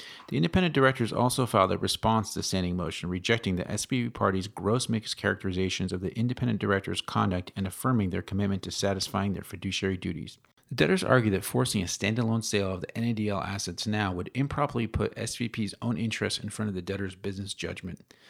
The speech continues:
The debtors stress that in the exercise of their business judgment, they have concluded that conducting a sale process without having a restructuring transaction agreed to as a floor communicates a breakup to customers and employees that could be value destructive.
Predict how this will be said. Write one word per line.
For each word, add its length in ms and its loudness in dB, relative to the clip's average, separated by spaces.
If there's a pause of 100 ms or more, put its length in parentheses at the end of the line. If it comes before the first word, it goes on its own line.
(180)
The 80 -10
debtors 280 0
stress 380 2
that 100 -2
in 100 -2
the 100 -8
exercise 440 -2
of 60 -4
their 100 -2
business 340 -2
judgment, 460 -2
they 140 0
have 100 -2
concluded 460 -2
that 160 -4
conducting 440 -2
a 60 0
sale 240 0
process 480 0
without 280 -2
having 280 -2
a 60 -4
restructuring 500 -2
transaction 640 -2
agreed 300 -4
to 120 -4
as 140 -4
a 60 -4
floor 360 -2
communicates 540 -2
a 40 -4
breakup 440 -2
to 100 -8
customers 480 -4
and 80 -4
employees 520 -4
that 160 -14
could 280 -8
be 140 -4
value 320 -6
destructive. 680 -10